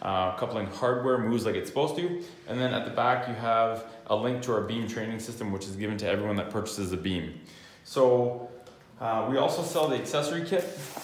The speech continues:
Uh, it's something we recommend to anyone purchasing the Beam one point one. And in the accessory kit, uh, you get a few things. You get a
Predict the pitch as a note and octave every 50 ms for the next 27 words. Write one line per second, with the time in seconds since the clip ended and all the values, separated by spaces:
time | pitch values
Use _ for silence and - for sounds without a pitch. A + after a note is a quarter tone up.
0 | - - - - G2+ G2 G2 - - - - D#3 C3+ C3 B2+ B2+ B2 A#2+ A#2+ A#2+
1 | A#2+ A#2+ B2 A#2+ A#2 A#2 A#2+ A#2+ - G#2+ A2+ A#2 A#2 A#2 A2 G#2+ A2+ B2+ B2 B2
2 | - - B2 A2+ G#2+ G#2 G2+ A2 A2+ A2+ A2 G#2+ G#2+ G#2+ - A#2+ A2 - A2 B2
3 | C3+ C#3+ D3 D3 C#3+ - - - - - - - - - - - - - - -
4 | - G2 G#2 A#2 A#2 B2+ B2 A#2 G#2 - - B2+ A#2+ - - B2 A#2 G2+ - C3
5 | A#2+ G2+ - - - - - - G2 G2 G2 G2 F#2+ F#2+ F#2+ F#2+ F#2+ F#2+ F#2+ G#2
6 | G#2 F2+ - - A#2 A#2 A2+ B2 A#2+ B2 B2 B2 B2 - - - - - - -
7 | - - - - - - - - - - - - - - - - G#2+ A2 G#2 F2+